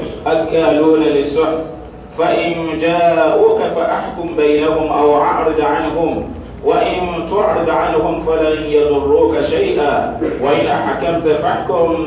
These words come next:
بينهم بالقسط إن الله يحب المقسطين".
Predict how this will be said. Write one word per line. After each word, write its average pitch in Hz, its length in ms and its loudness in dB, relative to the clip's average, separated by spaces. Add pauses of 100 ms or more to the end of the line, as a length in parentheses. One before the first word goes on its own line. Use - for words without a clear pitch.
بينهم 151 560 2
بالقسط - 540 2 (500)
إن 156 500 2
الله 143 520 2
يحب 131 460 0
المقسطين". 117 840 -6